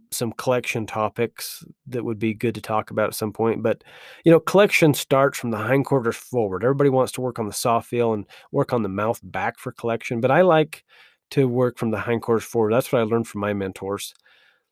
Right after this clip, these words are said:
One of the very first things I do to start getting these mules collected and balanced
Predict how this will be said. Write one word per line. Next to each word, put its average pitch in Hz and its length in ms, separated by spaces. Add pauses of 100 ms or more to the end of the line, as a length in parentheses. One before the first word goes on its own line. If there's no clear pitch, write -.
(300)
One 214 140
of - 20
the 151 80
very 135 120
first 131 240
things 127 240
I 110 140
do 120 180
to 113 100
start 113 260
getting 120 160
these 113 180
mules 110 320
collected 107 920 (640)
and 104 240
balanced 117 640